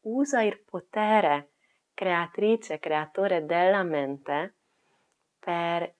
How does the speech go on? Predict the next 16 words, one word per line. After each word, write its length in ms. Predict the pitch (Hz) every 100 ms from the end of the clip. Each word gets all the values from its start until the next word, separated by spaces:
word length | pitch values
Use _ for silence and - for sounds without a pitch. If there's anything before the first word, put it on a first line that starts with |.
| _
invocare 1000 | 180 175 170 - - 175 175 170 165 160 _ _ _ _
gli 120 | 165
elementi, 800 | 160 156 147 147 143 - 143 -
appunto, 680 | - - - 180 175 160 156 _ _ _
dell'acqua, 1040 | 160 170 180 180 175 170 - 180 165 165 - _ _ _
della 600 | - 151 160 160 165 160
luna 600 | 160 156 156 160 160 156 - - - _ _
o 120 | 233
anche 280 | 247 254 208
eventualmente 920 | 170 165 151 170 156 160 156 156 147 _ _ _ -
la 240 | 151 143 _
terra, 560 | - 170 165 151 143 - -
madre 560 | 160 160 156 - 143 -
terra, 540 | 175 170 170 165 151 - - - _
come 280 | - 202 196
stabilità 920 | - - 214 214 196 180 - 147 143